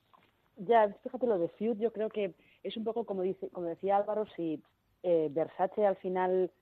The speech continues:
ha tenido, tuvo menos repercusión de la que debería, porque como decía Álvaro,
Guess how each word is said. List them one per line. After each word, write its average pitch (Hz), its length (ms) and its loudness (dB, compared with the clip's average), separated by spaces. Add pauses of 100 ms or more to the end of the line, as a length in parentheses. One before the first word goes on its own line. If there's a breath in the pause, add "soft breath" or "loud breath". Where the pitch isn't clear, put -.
(220)
ha 180 140 0
tenido, 185 440 2
tuvo 180 200 0
menos 180 180 -2
repercusión 170 420 -8
de 170 60 -2
la 165 60 0
que 160 100 -6
debería, 156 320 0
porque 151 200 -4
como 160 380 -2
decía 170 380 2
Álvaro, 160 380 2